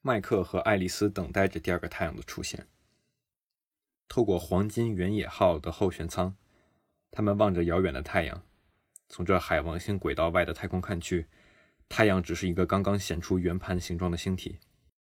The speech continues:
它的光虽然能够在舱壁上投下影子，但已经感觉不到任何热度。麦克看着身边太空服中的爱丽丝，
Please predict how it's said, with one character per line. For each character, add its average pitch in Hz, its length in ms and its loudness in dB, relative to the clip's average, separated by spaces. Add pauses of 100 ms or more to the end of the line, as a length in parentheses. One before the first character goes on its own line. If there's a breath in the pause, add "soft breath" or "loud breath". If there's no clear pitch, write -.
(1300)
它 - 100 -18
的 110 100 2
光 120 280 4
虽 131 160 0
然 123 120 4
能 98 100 2
够 107 100 4
在 101 200 4
舱 110 200 -2
壁 101 120 2
上 95 120 -2
投 92 160 -4
下 95 140 -2
影 87 220 -2
子， - 260 -16 (800)
但 95 200 2
已 78 120 -6
经 87 160 -2
感 85 320 -2
觉 82 180 -4
不 82 100 -6
到 80 80 0
任 87 140 -2
何 90 100 -6
热 85 220 0
度。 - 160 -12 (1800)
麦 104 160 2
克 98 120 4
看 104 240 2
着 87 140 2
身 98 180 0
边 98 160 2
太 104 140 -2
空 101 260 0
服 98 200 -4
中 92 160 0
的 90 100 2
爱 98 140 0
丽 90 80 -2
丝， 104 280 -2